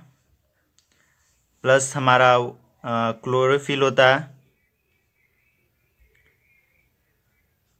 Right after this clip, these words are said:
and in the present of sunlight। So ये हमारा हो गया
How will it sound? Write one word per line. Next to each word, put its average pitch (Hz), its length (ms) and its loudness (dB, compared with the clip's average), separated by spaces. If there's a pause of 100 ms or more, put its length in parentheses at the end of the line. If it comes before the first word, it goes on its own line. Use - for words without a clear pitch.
(1160)
and 143 280 -2 (380)
in 131 140 -6
the 131 140 -6
present 127 320 -2
of 165 140 2 (460)
sunlight। 107 440 -6 (4000)
So 127 220 -2
ये 131 200 2
हमारा 139 260 4
हो 139 120 0
गया 160 260 0